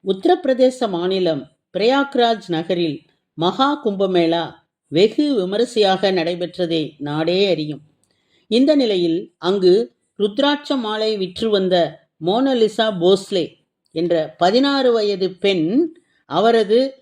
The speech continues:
காந்த கண்களின் காரணமாக இணையத்தில் அனைவரது கவனத்தையும் ஈர்த்திருக்கிறார். இந்தியாவின் ஒரு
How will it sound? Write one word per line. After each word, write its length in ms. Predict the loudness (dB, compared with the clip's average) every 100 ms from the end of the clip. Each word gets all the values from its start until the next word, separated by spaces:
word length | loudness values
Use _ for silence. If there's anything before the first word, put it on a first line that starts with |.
| _ _
காந்த 480 | -2 0 2 2 2
கண்களின் 580 | 0 -2 2 2 2 0
காரணமாக 920 | -2 -2 -2 -4 -4 -4 0 0 -2 -2
இணையத்தில் 760 | 0 2 2 0 -2 -4 -6 -12
அனைவரது 640 | -6 0 2 2 2 0
கவனத்தையும் 640 | 0 0 -2 -4 -4 -2 -4 -2
ஈர்த்திருக்கிறார். 680 | 0 0 -2 -6 -6 -8 -10 _ _ _ _ _ _
இந்தியாவின் 680 | 2 4 4 4 2 0 0
ஒரு 240 | 0 -2